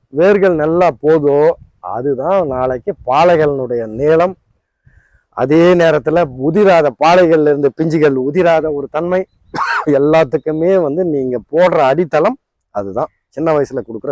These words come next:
சத்துக்கள் தான். ஏன்னா தென்னை மரம் பண்றது ஏற்கனவே நான் சொன்ன மாதிரி ஜெர்சி மாடும் இதுவும் ஒண்ணு. கொடுத்துக்கிட்டே இருக்கணும். ஃபர்ஸ்ட் அதனுடைய உடம்ப பார்த்துக்கணும். அதுக்கப்புறம் தான் காய்கள் வந்து, அதாவது பாத்தீங்கன்னா ஒரு, ஒரு வருஷத்துக்கு பாத்தீங்கன்னா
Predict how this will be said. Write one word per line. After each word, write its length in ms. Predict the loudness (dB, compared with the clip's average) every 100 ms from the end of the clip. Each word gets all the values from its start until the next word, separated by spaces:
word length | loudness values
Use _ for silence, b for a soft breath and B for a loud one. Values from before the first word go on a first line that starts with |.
| -10
சத்துக்கள் 400 | -12 -12 -14 -14
தான். 100 | -18 b b b -6
ஏன்னா 320 | -4 0 0 0 -2 b b b _ _ _
தென்னை 200 | -2 2 2
மரம் 280 | 2 2
பண்றது 340 | 0 -2 0 0 0 -4
ஏற்கனவே 360 | -8 -8 -8
நான் 220 | -8 -10 -12
சொன்ன 180 | -12
மாதிரி 220 | -10 -12 -10
ஜெர்சி 240 | -10 -8
மாடும் 280 | -10 -10 -12
இதுவும் 200 | -14 -16 -14
ஒண்ணு. 180 | -16 -16 _ b b b _
கொடுத்துக்கிட்டே 460 | -6 -2 -2 0 2
இருக்கணும். 320 | 2 2 0
ஃபர்ஸ்ட் 240 | -2 -2 0
அதனுடைய 400 | 0 0 0 0 2
உடம்ப 220 | 0 -2
பார்த்துக்கணும். 340 | -2 -2 -4 -8
அதுக்கப்புறம் 480 | -6 -4 -2 -2 -2
தான் 120 | -4
காய்கள் 380 | -2 0 0 -4
வந்து, 220 | -8 -10
அதாவது 320 | -6 0 0 0
பாத்தீங்கன்னா 420 | -2 -2 -2 -2 -4 _ b b b b _
ஒரு, 260 | -20 -20 -20 -20 -20 -20
ஒரு 220 | -16 -16 -10 -4
வருஷத்துக்கு 580 | -2 0 0 0 0 0
பாத்தீங்கன்னா 540 | 2 0 -2 -4